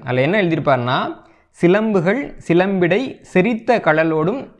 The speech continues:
நிலம் புக மிதித்தனள்" அப்படின்னு எழுதியிருப்பாரு. இதுக்கு என்ன அர்த்தம்னா, தாடகை எவ்வளவு பெருசா இருக்காங்கன்னா அவங்களுடைய கால்ல இருக்கக்கூடிய சிலம்பு இருக்கு இல்லைங்களா, அந்த சிலம்புக்குள்ள ஏதாவது பரல் போட்டு வைக்கணும், முத்தோ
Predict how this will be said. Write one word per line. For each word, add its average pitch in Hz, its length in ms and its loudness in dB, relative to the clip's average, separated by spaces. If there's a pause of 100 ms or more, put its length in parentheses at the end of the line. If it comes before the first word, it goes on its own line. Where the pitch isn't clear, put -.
(220)
நிலம் 214 420 2
புக 208 260 0
மிதித்தனள்" 180 580 0
அப்படின்னு 147 240 -2
எழுதியிருப்பாரு. 123 500 -4
இதுக்கு 127 220 -6
என்ன 190 180 -2
அர்த்தம்னா, 117 380 -6 (520)
தாடகை 226 440 2
எவ்வளவு 180 400 0
பெருசா 165 140 -2
இருக்காங்கன்னா 131 580 -2 (560)
அவங்களுடைய 220 720 2
கால்ல 233 360 0
இருக்கக்கூடிய 185 380 0
சிலம்பு 196 440 0
இருக்கு 156 180 -2
இல்லைங்களா, 120 340 0 (640)
அந்த 202 320 0
சிலம்புக்குள்ள 190 760 0
ஏதாவது 180 340 0
பரல் 196 340 0
போட்டு 151 260 -2
வைக்கணும், 123 300 -6
முத்தோ 160 380 0